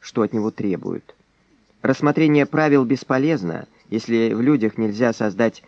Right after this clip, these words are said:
готовности следовать таким правилам, а потому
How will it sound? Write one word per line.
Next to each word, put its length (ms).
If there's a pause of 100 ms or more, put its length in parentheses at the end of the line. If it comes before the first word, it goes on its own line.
(240)
готовности 800
следовать 500
таким 300
правилам, 480 (480)
а 100
потому 340